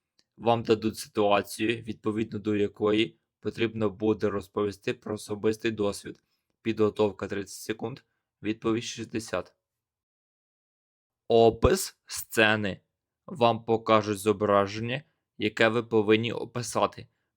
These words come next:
Потрібно говорити чітко та детально, звертаючи увагу на людей, об'єкти,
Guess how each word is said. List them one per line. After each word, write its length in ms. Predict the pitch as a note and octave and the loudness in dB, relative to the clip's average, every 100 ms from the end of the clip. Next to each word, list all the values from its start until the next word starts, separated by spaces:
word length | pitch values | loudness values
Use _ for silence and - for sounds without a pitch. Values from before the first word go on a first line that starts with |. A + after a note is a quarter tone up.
| _ | _
Потрібно 500 | A2 A2+ G#2+ G#2+ G#2 | -6 -2 -2 -2 -4
говорити 680 | - G#2+ G#2 G#2+ G#2 A2+ | -4 -6 -2 0 0 -2
чітко 480 | - - A2 - B2+ | -8 -6 -8 -6 -6
та 160 | - G#3 | -6 -8
детально, 720 | - A2+ - G2+ G2 F#2+ F#2+ - _ _ _ _ | -4 -2 0 0 0 -2 -10 -14 _ _ _ _
звертаючи 680 | G#2+ A2 - G#2+ G#2+ - A2 | -2 -2 4 4 4 2 0
увагу 560 | G#2 G2 G2+ G2+ G2+ G2+ | 0 4 4 4 -2 -4
на 160 | G2 | -4
людей, 520 | G2 F#2+ G2+ G#2+ A2+ _ _ _ | -4 0 2 2 0 _ _ _
об'єкти, 800 | - G#2 G#2 G#2 G#2 - - E2 | -2 0 2 4 4 2 -4 -8